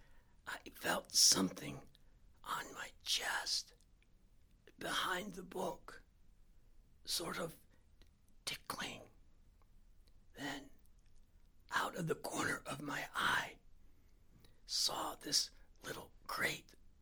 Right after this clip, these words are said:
sliding over my pajamas, small, about ten inches. Knew I mustn't move. Couldn't have anyway. Lay there,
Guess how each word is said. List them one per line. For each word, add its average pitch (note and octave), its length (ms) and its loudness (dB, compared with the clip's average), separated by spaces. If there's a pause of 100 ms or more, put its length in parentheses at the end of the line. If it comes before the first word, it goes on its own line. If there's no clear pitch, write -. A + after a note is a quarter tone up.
(160)
sliding - 640 4 (100)
over - 420 -14 (760)
my - 140 -8 (120)
pajamas, - 1000 -2 (1000)
small, - 680 -8 (1000)
about - 320 -6 (120)
ten E3 240 2
inches. - 640 0 (1120)
Knew F3+ 200 2
I C#3+ 180 2 (500)
mustn't - 400 4 (220)
move. - 300 -4 (1600)
Couldn't - 340 -2
have - 280 -6
anyway. - 580 -12 (1160)
Lay C#3 220 0
there, - 340 -12